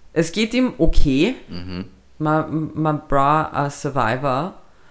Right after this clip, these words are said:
Speaker 1: Aber ich fand's voll spannend. Ich hab ihn viel beobachtet jetzt und ich glaub, das machen viele Leute, wenn sie so immer mal wieder ihre Großeltern sehen und, und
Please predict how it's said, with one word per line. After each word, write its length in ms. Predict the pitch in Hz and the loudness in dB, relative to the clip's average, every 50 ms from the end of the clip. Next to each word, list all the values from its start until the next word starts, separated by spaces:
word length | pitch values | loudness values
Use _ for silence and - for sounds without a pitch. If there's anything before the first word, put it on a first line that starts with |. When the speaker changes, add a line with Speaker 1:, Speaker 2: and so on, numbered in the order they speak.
| - - - - - - - 135 | -20 -20 -20 -20 -18 -6 0 2
Speaker 1:
Aber 600 | 143 160 170 165 151 143 131 139 151 175 190 185 - - - - _ - _ _ _ _ - _ _ - _ _ _ _ - - - - - - | 2 2 2 2 2 2 2 2 2 -2 -4 -8 -12 -20 -20 -20 _ -20 _ _ _ _ -20 _ _ -20 _ _ _ _ -20 -20 -20 -18 -8 -6
ich 140 | 170 - | -6 -2
fand's 260 | - 190 170 175 175 - | 2 2 2 2 2 6
voll 260 | - - 180 170 175 | 8 8 10 8 6
spannend. 540 | - - - - 143 139 143 143 143 151 151 | 4 0 0 0 0 0 0 -2 -2 -2 -2
Ich 120 | 147 156 | -2 -2
hab 160 | 156 151 - | -4 -2 0
ihn 120 | 165 160 151 | -2 -2 0
viel 220 | - - 175 175 | 0 -2 -2 0
beobachtet 840 | 160 170 151 143 151 143 147 131 127 127 139 - - 147 143 - | 2 2 2 2 2 4 4 2 2 2 -2 -6 -6 -6 -6 -4
jetzt 360 | 143 131 123 131 139 135 - - | -2 -2 0 0 -2 -2 -6 -8
und 100 | 143 143 | -8 -8
ich 100 | 139 - | -6 -2
glaub, 180 | 143 135 131 | -4 -4 -2
das 180 | - 147 - - | -4 -8 -6 -4
machen 360 | 147 117 123 139 139 143 139 | -4 -4 -4 -4 -6 -6 -6
viele 260 | - - 147 151 143 | -6 -4 -4 -2 -2
Leute, 400 | 139 139 123 113 127 - - 127 | -2 -2 -2 -2 -4 -4 -6 -8
wenn 140 | 131 127 135 | -8 -8 -8
sie 80 | 139 139 | -10 -8
so 100 | 135 139 | -8 -6
immer 180 | 139 139 139 | -6 -4 -4
mal 200 | 139 139 139 135 | -4 -4 -6 -4
wieder 180 | 139 143 139 135 | -4 -4 -4 -4
ihre 180 | 135 131 135 | -4 -6 -6
Großeltern 680 | 135 - - 123 127 - 135 123 127 123 - 127 127 127 | -6 -6 -2 -2 0 0 0 -2 -4 -6 -6 -8 -8 -8
sehen 440 | - - 117 113 120 120 123 127 123 | -8 -6 -4 -4 -2 -2 -4 -4 -4
und, 280 | 120 120 123 123 - | -6 -8 -8 -10 -8
und 340 | 127 123 123 120 127 127 - | -8 -8 -8 -8 -10 -12 -14